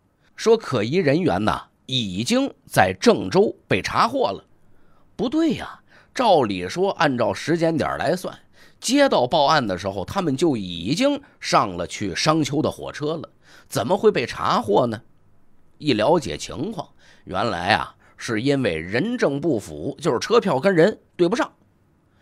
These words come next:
当时正好是春运高峰啊，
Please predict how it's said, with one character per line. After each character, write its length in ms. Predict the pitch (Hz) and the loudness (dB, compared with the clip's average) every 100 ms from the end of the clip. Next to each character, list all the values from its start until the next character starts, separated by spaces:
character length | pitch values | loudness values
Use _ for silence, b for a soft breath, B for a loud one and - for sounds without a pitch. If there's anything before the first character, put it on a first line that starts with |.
| b b - | b b -4
当 200 | 247 262 | -2 0
时 380 | 175 208 247 - | 0 0 0 0
正 220 | 214 160 | 0 0
好 160 | 117 127 | 0 0
是 140 | 135 | -2
春 180 | - 175 | 0 0
运 160 | 147 | 2
高 180 | 117 156 | 6 6
峰 240 | 151 165 165 | 6 0 -2
啊， 220 | 92 | -6